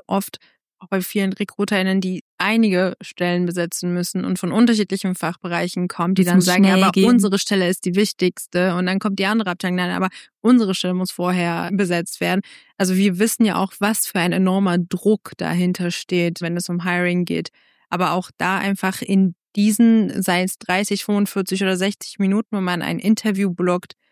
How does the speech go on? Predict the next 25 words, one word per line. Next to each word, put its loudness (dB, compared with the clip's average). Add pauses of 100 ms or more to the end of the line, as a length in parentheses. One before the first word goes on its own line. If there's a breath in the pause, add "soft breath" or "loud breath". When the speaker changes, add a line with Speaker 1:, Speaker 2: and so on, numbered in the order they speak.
(300)
Speaker 1:
da 0
einfach 0
diesen -2
ganzen 2
Stress -4
einmal 0
weglässt -2
und 0
wirklich -2
sich -4
komplett -2
auf -4
die 0
Person -2
fokussiert, -4
die -2
mir 2
gegenüber 0
sitzt. -4
Und -2
was -2
ganz 0
wichtig -2
ist, -6
auch -2